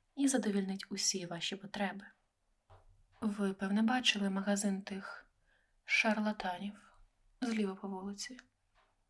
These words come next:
Угу. Нещодавно відкрилися. Ну що ж, якщо хтось хоче придбати другосортний, ні, третьосортний товар, то вони з радістю його продадуть.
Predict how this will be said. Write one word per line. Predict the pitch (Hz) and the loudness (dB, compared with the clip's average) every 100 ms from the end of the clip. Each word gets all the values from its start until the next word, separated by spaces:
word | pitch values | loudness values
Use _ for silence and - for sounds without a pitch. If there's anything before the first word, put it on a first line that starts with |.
| - | 0
Угу. | 254 254 269 - - - - - - - | 2 4 0 -2 -20 -18 -16 -14 -14 -8
Нещодавно | 302 294 269 247 220 | -4 -2 2 4 4
відкрилися. | 220 - 226 214 - 254 220 - _ _ _ _ _ - - - - - - - - - - - - | 2 0 -2 0 2 0 -4 -14 _ _ _ _ _ -20 -20 -20 -18 4 4 4 0 -8 -14 -16 -6
Ну | 330 | -2
що | - - 190 | 0 0 0
ж, | 196 - - - - - | 0 -2 -4 -10 -14 -2
якщо | 220 202 - 196 | 0 2 0 -2
хтось | - 175 - | -4 -4 -2
хоче | - - 202 269 - - | -2 -4 -2 0 2 2
придбати | 196 196 190 185 180 - 175 175 202 | 0 -4 -2 0 0 -6 -14 -12 -10
другосортний, | 220 226 208 196 196 - - 220 220 196 185 | -8 -6 -2 -4 -2 -2 0 0 -2 -6 -6
ні, | 185 175 - - - | -8 -8 -10 -8 0
третьосортний | 208 180 175 170 - 185 196 185 | 2 2 2 2 2 0 -6 -6
товар, | - 190 240 277 - - - - - - | -2 0 2 2 -2 -14 -20 -20 -18 -6
то | 277 226 202 214 - - - - | 0 2 2 -2 -8 -16 -16 -4
вони | 208 196 190 | 2 4 4
з | 190 | 2
радістю | 196 220 190 - | 2 2 0 -4
його | 175 170 | -6 -8
продадуть. | 180 180 180 180 196 - | -6 -4 -4 -6 -10 -12